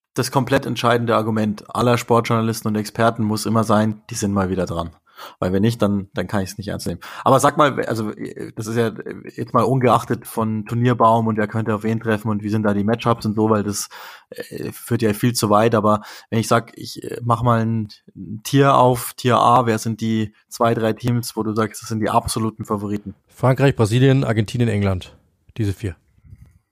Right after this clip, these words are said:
Speaker 1: Ich hab England nicht und ich hab auch, äh, Frankreich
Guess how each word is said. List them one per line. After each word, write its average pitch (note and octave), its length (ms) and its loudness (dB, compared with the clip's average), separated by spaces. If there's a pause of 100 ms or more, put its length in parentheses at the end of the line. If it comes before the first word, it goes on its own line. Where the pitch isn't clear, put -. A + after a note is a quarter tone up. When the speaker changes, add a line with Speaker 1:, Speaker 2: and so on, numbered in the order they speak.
(2000)
Speaker 1:
Ich A2+ 120 -4
hab - 220 0
England B2+ 320 4
nicht A#2+ 300 0
und G2+ 180 -4
ich G2+ 80 -4
hab G#2+ 160 2
auch, G2 380 -2
äh, G2 180 -2
Frankreich G#2 640 0